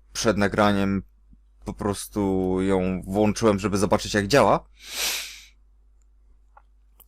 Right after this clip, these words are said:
E, ale okej. Jak widzicie, ta, mm, ta umiejętność działa na, e,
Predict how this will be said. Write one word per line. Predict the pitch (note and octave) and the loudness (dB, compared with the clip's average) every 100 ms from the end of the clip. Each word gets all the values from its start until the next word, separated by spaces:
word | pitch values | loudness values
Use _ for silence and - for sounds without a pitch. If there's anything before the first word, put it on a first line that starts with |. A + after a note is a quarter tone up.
| - | -4
E, | C#3 C3 C3 C3 - _ _ _ _ - | 0 0 2 0 -4 _ _ _ _ -2
ale | E3 D#3 - | 0 2 2
okej. | D#3 G#2+ - _ _ _ - - | 2 0 -2 _ _ _ -20 -8
Jak | D3 D3+ | -6 -4
widzicie, | D#3 E3 F3+ F3 F3 - _ _ _ _ _ _ _ | -4 -2 4 4 4 0 _ _ _ _ _ _ _
ta, | E3 D3+ C#3+ C#3 - - | 4 6 4 0 -6 -4
mm, | C3 C3 B2+ - - | -2 0 0 -4 -2
ta | - | 4
umiejętność | D#3+ D3+ D3+ C#3+ A#2+ | 6 6 4 2 6
działa | C3 A#2+ | 6 6
na, | A#2 A2 A2 A2 - - - - | 4 4 4 0 -14 -14 -12 -12
e, | - | -4